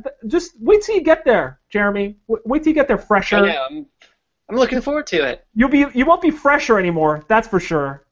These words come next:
Speaker 2: <laughs>
Speaker 1: You'll be something else.
Speaker 2: I'll be
Speaker 1: Stale.
Speaker 2: freshest.
Speaker 1: You'll be staler.
Speaker 2: <laughs> That's
Speaker 1: So,
Speaker 2: cool. But, um,
Speaker 1: how
Speaker 2: what
Speaker 1: was
Speaker 2: was
Speaker 1: your
Speaker 2: up
Speaker 1: week?
Speaker 2: with your socks today? Seriously.
Speaker 1: Uh, speaking of, I'm still wearing them. I'm
Speaker 2: Those
Speaker 1: still wearing
Speaker 2: socks are ridiculous.
Speaker 1: They are ridiculous. They've,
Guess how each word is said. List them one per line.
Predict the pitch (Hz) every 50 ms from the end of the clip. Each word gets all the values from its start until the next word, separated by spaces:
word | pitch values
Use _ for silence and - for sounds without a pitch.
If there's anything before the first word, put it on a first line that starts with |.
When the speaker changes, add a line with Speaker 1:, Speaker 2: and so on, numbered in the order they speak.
| _ - - - - - _
Speaker 2:
<laughs> | 226 202 - - _ 190 - - _ _ 185 - _ -
Speaker 1:
You'll | 180 190 175 - - 220 208 202
be | 214 202
something | 190 - 240 233 202 220 196 202
else. | 196 175 151 147 - - - - - -
Speaker 2:
I'll | - 175
be | - -
Speaker 1:
Stale. | 202 175
Speaker 2:
freshest. | 190 180 - - 175 165 - - - - - _ _ _
Speaker 1:
You'll | 233 233 233
be | 233
staler. | - - - - 240 220 226 220 208 208 202 185 151 143 139 _ _ _ _ _ _
Speaker 2:
<laughs> | - - - - - _ - _ _ _ - - _ _ - - - _ _ _ - 160 202 - - _ _ _ _ _ _ _ _ _ _ _ _ _ _ - - - - - - _ _ _ _ _ _ _ _ _ _ _ _ _ -
That's | - 233 220 214
Speaker 1:
So, | 208 202
Speaker 2:
cool. | 214 123 127 127 -
But, | 160 165 151
um, | 156 147 143 135 131 123 123 127 127 _ _ _ -
Speaker 1:
how | 185 220 240
Speaker 2:
what | 180 226
Speaker 1:
was | 247
Speaker 2:
was | 285 269
Speaker 1:
your | 269
Speaker 2:
up | 311
Speaker 1:
week? | 320 202
Speaker 2:
with | - -
your | 240 226
socks | - - 180 247 285 - - -
today? | 170 143 135 131 127
Seriously. | - - 180 208 226 214 - - 123 120 120 120 _ _ _ _ _ -
Speaker 1:
Uh, | 220
speaking | 202 - - 392 415 453 453
of, | 202 -
I'm | 240 247 247 220
still | 180 - - 359 359 302
wearing | 240 247 262 247 214 185 160 151
them. | 143 143 139 139 151 156 - _ _ _ _ -
I'm | 196 196
Speaker 2:
Those | - 190
Speaker 1:
still | 302 285
wearing | 254 165 - - 208
Speaker 2:
socks | 196 - -
are | -
ridiculous. | 139 127 135 131 120 123 120 110 107 107 - - - -
Speaker 1:
They | - 220 226
are | 240 247 233
ridiculous. | 190 190 190 180 185 170 175 180 175 170 175
They've, | 196 185 185